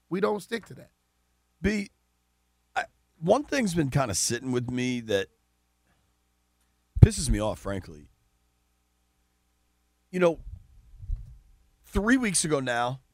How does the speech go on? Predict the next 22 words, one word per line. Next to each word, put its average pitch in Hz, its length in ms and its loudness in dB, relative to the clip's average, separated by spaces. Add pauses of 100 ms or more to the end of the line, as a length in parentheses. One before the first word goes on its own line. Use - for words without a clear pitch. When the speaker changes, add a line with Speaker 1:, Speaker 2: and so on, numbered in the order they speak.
(120)
Speaker 2:
Giants 151 440 0
Sunday 139 300 -2
Night 127 220 -4
Football, 143 640 -2 (560)
the 131 80 2
vibe 180 600 0 (300)
is, 143 380 0
"All 214 80 2
right, 185 240 -2
cool, 214 240 0
we 214 80 -2
can 196 160 0
win 208 160 0
this 160 180 -4
one," 95 220 -8 (400)
right? 190 320 0
Like, 135 160 -2 (180)
they 196 100 4
can 190 180 -2
win 202 180 0
this 143 200 -2
thing. 87 260 -10